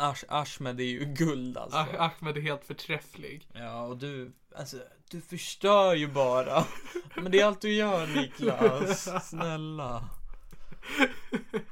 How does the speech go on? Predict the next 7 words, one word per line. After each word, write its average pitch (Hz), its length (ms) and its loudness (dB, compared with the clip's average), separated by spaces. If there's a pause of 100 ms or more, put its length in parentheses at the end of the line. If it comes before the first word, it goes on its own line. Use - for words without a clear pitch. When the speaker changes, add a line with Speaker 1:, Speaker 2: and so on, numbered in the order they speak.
(1500)
Speaker 2:
Lägg 185 300 -2
av. - 320 -2 (1500)
Nej, 165 160 2
alltså, 180 180 2
jag 185 60 -2
måste, 175 220 -4
jag 180 100 0